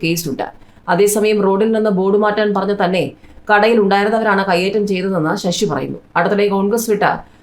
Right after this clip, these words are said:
സി പി എമ്മിൽ എത്തിയ ശശി വെള്ളനാട് ഡിവിഷനിൽ നിന്നാണ് ജില്ലാ പഞ്ചായത്ത് അംഗമായി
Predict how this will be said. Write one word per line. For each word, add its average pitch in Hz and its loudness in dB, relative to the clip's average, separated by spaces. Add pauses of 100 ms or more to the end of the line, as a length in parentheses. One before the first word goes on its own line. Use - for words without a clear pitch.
(160)
സി 214 2
പി 226 -2
എമ്മിൽ 226 2
എത്തിയ 202 0
ശശി 190 -2
വെള്ളനാട് 196 0
ഡിവിഷനിൽ 196 -2
നിന്നാണ് 180 0 (500)
ജില്ലാ 202 2
പഞ്ചായത്ത് 202 0
അംഗമായി 156 0